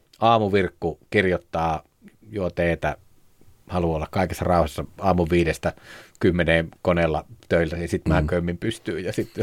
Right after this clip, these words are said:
Speaker 1: <laughs> sit alkaa härdelli.
Speaker 2: <laughs>
Speaker 1: Mutta tota noin, niin, ää, se,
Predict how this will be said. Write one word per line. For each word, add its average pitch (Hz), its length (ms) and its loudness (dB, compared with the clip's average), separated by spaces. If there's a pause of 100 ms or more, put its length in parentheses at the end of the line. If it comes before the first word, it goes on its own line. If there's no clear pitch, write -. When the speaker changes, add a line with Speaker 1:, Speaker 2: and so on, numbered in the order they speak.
Speaker 1:
<laughs> 120 200 4
sit 113 140 2
alkaa 95 340 2
härdelli. 95 440 0 (300)
Speaker 2:
<laughs> - 220 -4
Speaker 1:
Mutta 131 280 0
tota 117 320 2
noin, 104 200 2
niin, 101 120 -4 (360)
ää, 101 560 4 (100)
se, 113 300 4